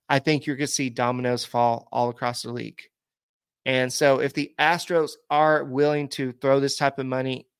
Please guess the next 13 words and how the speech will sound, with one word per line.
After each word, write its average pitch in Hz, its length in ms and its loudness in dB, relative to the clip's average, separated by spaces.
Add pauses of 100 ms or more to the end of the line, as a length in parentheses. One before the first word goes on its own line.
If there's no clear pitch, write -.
(220)
at 131 180 2
Josh 131 340 2
Hader, 123 360 -2 (400)
they 139 240 2
are 135 240 2
willing 131 340 -2
to 131 120 -10
go 123 120 -2
over 120 320 -2
the 123 160 -2
luxury 123 320 -6
tax 120 320 -2
threshold. 117 460 -2